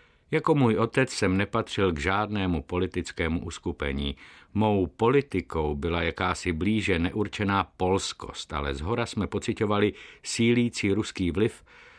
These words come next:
a snažili se tomu zabránit. Proto jsem také požadoval vznik vlády, která by takové tendence omezila, a vykřikoval jsem například:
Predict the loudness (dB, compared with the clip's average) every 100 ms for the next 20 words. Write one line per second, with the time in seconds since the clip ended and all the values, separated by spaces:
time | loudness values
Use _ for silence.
0 | -12 -4 -4 0 0 2 0 0 -2 -2
1 | 0 2 0 -2 -2 -4 -6 -10 -12 -18
2 | -20 _ _ _ _ -20 -20 -20 -20 _
3 | -2 0 0 0 0 0 0 0 0 0
4 | 2 2 2 2 2 0 -2 0 0 0
5 | -2 -4 -2 -2 0 -2 -6 -4 -2 -2
6 | -2 -2 0 0 0 -4 0 0 0 0
7 | -2 0 -2 -2 -2 -2 0 0 0 0
8 | 0 -2 -6 -2 -2 -2